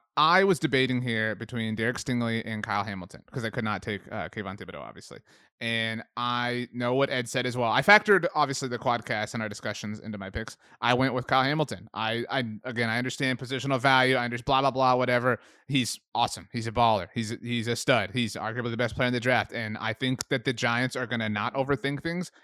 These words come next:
and that would really suck. I, I like my mock for them more than I like yours, honestly, um, which means I prefer yours to be reality. If, and, like, that gives them, and I don't believe in, like, people say, like, "Oh, they need to draft, like, a face of the franchise." Like, I don't believe in that at all. But Kyle Hamilton can become, like, the face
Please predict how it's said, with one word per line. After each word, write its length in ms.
and 140
that 100
would 140
really 300
suck. 320
I, 120
I 220
like 240
my 180
mock 300
for 120
them 320
more 220
than 140
I 80
like 200
yours, 280
honestly, 420
um, 480
which 220
means 160
I 100
prefer 300
yours 380
to 100
be 180
reality. 480
If, 280
and, 140
like, 240
that 240
gives 200
them, 300
and 100
I 120
don't 240
believe 360
in, 120
like, 320
people 220
say, 160
like, 200
"Oh, 140
they 100
need 100
to 80
draft, 380
like, 140
a 40
face 280
of 40
the 60
franchise." 320
Like, 100
I 40
don't 100
believe 180
in 80
that 140
at 60
all. 200
But 120
Kyle 220
Hamilton 500
can 320
become, 420
like, 320
the 80
face 480